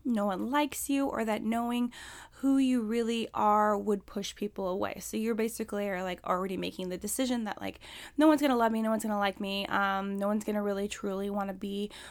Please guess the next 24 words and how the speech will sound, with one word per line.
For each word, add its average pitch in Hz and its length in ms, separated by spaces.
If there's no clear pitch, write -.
with 269 200
me 269 240
or 202 80
be 196 80
my 196 160
friend 220 480
or 190 300
even 202 240
wanna 190 160
know 226 200
me 233 200
if 220 100
they - 80
truly 196 340
know 190 140
who 196 220
I 196 100
am 208 200
and 196 60
what 202 120
I'm 180 80
about, 226 260
which - 180
again 233 320